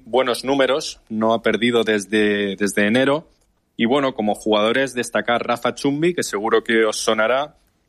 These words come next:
Kim Araujo, que a mí me gusta mucho, es un jugador con mucho talento, o un viejo conocido, una vieja leyenda de la primera división del fútbol español como Kalou Uche.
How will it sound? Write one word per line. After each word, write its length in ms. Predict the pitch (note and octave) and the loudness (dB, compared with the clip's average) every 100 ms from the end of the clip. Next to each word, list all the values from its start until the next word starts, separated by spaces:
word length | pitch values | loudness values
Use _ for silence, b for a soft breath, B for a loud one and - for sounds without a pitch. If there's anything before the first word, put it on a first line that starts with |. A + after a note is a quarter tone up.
| _ | _
Kim 200 | - C3+ | -2 0
Araujo, 500 | B2+ C3+ D3 - D3+ | 2 0 -2 -6 -8
que 60 | A#2 | -8
a 40 | |
mí 100 | A2 | -4
me 100 | A#2 | -2
gusta 300 | A2 A#2 A2 | 0 2 2
mucho, 340 | A#2 B2+ - | 2 0 0
es 80 | A#2 | 0
un 100 | A2+ | 0
jugador 320 | G#2+ A2 A2+ | 2 2 2
con 160 | G#2 A2 | -2 -4
mucho 380 | A2 A#2 A2+ A2+ | -2 -4 0 2
talento, 560 | A2+ B2 C3+ C3+ C#3+ - b b _ _ _ _ _ | 2 0 0 0 -2 -4 b b _ _ _ _ _
o 300 | A#2 A#2 A2+ | 2 2 0
un 260 | A#2+ C3 | -4 -4
viejo 240 | C3+ C#3 C3+ | -2 -2 -4
conocido, 540 | C#3 A#2 C3 C3 A2 | -2 0 2 4 2
una 340 | G#2 A2+ A2+ | 0 0 0
vieja 320 | G#2 A2+ - A2+ | 2 0 2 2
leyenda 420 | G#2+ G#2+ A#2 A#2+ | 2 0 -2 0
de 80 | A2 | 0
la 100 | G#2 | 0
primera 280 | G2+ G#2+ | -4 0
división 360 | A#2 A#2 G#2+ A#2+ | 2 2 0 0
del 120 | A2+ | -2
fútbol 320 | - A#2 A#2 | 0 0 2
español 420 | A2+ - G#2+ A2+ A#2 | 0 -2 -2 -4 -4
como 260 | A#2+ A2+ G#2 | -4 -4 0
Kalou 320 | G2 A2+ A2+ | 0 0 -6
Uche. 320 | A#2+ - F#2+ | -6 -8 -8